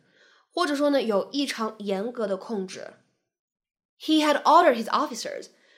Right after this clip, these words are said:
to keep an exceptionally firm hold over their men. 那么下面呢，我们再来看一下本期节目当中的最后这个例子。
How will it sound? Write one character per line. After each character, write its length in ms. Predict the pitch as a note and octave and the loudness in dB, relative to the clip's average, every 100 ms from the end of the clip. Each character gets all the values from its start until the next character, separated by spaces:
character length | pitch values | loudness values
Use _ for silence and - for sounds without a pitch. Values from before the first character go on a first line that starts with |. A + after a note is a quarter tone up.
| _ | _
to 100 | - | -10
keep 240 | A#3 - C4+ | -6 -4 -2
an 140 | B3 | -2
exceptionally 600 | A3 - C#4+ D4+ C4+ A3+ A3+ | -2 -4 -4 -2 -2 -2 0
firm 320 | C#4 D4 G3+ | 0 2 0
hold 420 | - A#3 A3+ - | -2 0 0 0
over 260 | G3+ A3+ C4+ | -2 2 4
their 180 | A#3+ G#3 | 2 0
men. 420 | G3 A3 F#3 - - _ _ _ _ _ _ _ - | -2 -2 -4 -8 -20 _ _ _ _ _ _ _ -2
那 120 | D#4 | 2
么 140 | C#4+ | 2
下 200 | C#4+ F4+ | 4 4
面 200 | E4 D4 | 4 4
呢， 140 | C#4+ C#4 | 4 4
我 40 | |
们 80 | C4 | 4
再 80 | C4 | 2
来 100 | C4+ | 2
看 160 | D#4 | 0
一 40 | C#4 | 0
下 160 | C#4+ | 0
本 200 | B3+ G3+ | -2 -2
期 140 | G3 A#3+ | -4 -4
节 120 | A#3 | -4
目 80 | A3+ | 0
当 220 | C4+ D4 | 2 2
中 160 | D#4 D4+ | -2 -4
的 80 | |
最 140 | D4 D#4+ | -4 -4
后 160 | F4 | -4
这 100 | C#4 | -4
个 80 | A3 | -4
例 160 | F#3 E3+ | -6 -8
子。 300 | E3+ - | -12 -14